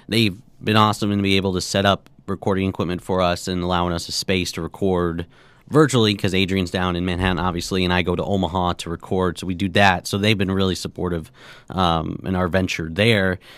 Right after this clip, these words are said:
And it's interesting 'cause it's a very different dynamic now, 'cause, uh, that we actually recorded in this room we're recording right now, uh, for season one, and now we're recording virtually.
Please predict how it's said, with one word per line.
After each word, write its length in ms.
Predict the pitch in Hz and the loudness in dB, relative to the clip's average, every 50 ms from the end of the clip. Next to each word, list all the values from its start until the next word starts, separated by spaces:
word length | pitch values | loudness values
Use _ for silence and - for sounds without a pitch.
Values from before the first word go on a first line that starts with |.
| - - - - | -20 -20 -10 0
And 120 | - 156 | 2 2
it's 140 | 170 165 175 | 2 4 4
interesting 580 | 185 180 180 170 147 - - 123 110 98 95 98 | 2 2 2 0 -2 -2 0 0 0 2 0 0
'cause 640 | - 113 104 104 101 95 90 - - - - - - - - - - - _ | 0 0 2 2 2 0 -2 -6 -10 -12 -12 -14 -16 -20 -20 -20 -20 -16 _
it's 140 | 104 92 - | -12 -8 -8
a 40 | 107 | -6
very 340 | 92 92 110 113 123 127 123 | 0 2 2 4 4 4 4
different 260 | 123 123 120 123 113 | 2 2 2 2 2
dynamic 420 | 107 101 98 98 101 110 123 123 - | 2 2 4 4 4 4 2 2 0
now, 440 | 135 131 135 139 143 147 151 156 151 | 0 2 2 2 2 0 -2 -4 -6
'cause, 420 | - - 104 98 92 92 90 85 - - - 80 - - - - - - - - - | 0 2 2 4 4 2 2 -2 -6 -12 -16 -20 -20 -18 -18 -20 -20 -20 -20 -16 -10
uh, 100 | - 85 | -8 -6
that 180 | 95 104 - - - | -6 -6 -8 -6 -4
we 120 | 107 104 | -4 -2
actually 260 | 95 98 - - 101 | -2 -4 -4 -4 -4
recorded 360 | 92 87 - - 101 90 92 | -4 -4 -2 -2 -2 0 0
in 80 | 90 90 | 0 -2
this 140 | 87 87 - | -2 -4 -4
room 160 | 92 92 90 | -2 -2 -2
we're 60 | 85 | -2
recording 420 | 85 87 85 - 92 87 85 82 85 | -2 -4 -4 -4 -4 -4 -4 -4 -4
right 180 | 82 80 71 | -6 -6 -4
now, 380 | 85 104 107 101 98 92 90 87 | -2 0 2 2 2 2 0 -2
uh, 360 | - - 90 85 82 76 71 - | -4 -4 -2 -2 -2 -4 -6 -8
for 120 | - 95 87 | -8 -10 -8
season 320 | - - 90 82 82 82 | -6 -6 -6 -4 -4 -4
one, 300 | 85 85 85 85 82 85 - - - - - - - - | -2 -2 -2 -2 -2 -4 -8 -14 -20 -20 -20 -20 -10 -4
and 100 | - 101 | -2 0
now 340 | 101 98 95 92 92 92 90 | 2 2 4 4 4 4 2
we're 140 | 90 87 90 | 0 0 -2
recording 400 | 87 - - 101 90 87 85 82 | -4 -2 -2 -2 0 0 -2 0
virtually. 720 | 87 120 127 120 - - 117 113 110 110 107 107 104 107 | 0 0 0 0 0 0 2 2 4 4 4 2 2 0